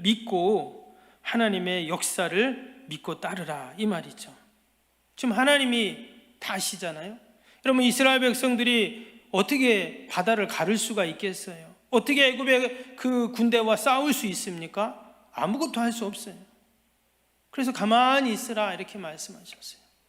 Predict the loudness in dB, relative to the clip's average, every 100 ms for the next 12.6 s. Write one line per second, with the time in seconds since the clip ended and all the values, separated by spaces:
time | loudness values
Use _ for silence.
0 | _ _ _ _ 0 4 4 4 4 4
1 | 2 0 -2 0 -2 -4 -16 -20 -20 _
2 | _ _ 0 4 6 6 4 2 2 -2
3 | 2 2 2 -2 -16 -20 -16 -4 0 2
4 | 0 -4 -14 -20 _ 0 4 6 4 2
5 | -2 -2 -2 2 2 2 0 0 0 0
6 | -2 -4 -6 -6 -2 -2 -2 -6 -18 -20
7 | -20 -16 -6 -2 -2 -2 -8 -10 -14 -14
8 | -16 -20 -20 -20 _ _ _ _ _ _
9 | _ _ _ _ _ _ _ -4 0 2
10 | 0 -2 -4 -4 -4 -6 -2 -4 -4 -6
11 | -6 -8 -10 -12 -12 -18 -20 _ -12 -10
12 | -10 -10 -8 -6 -6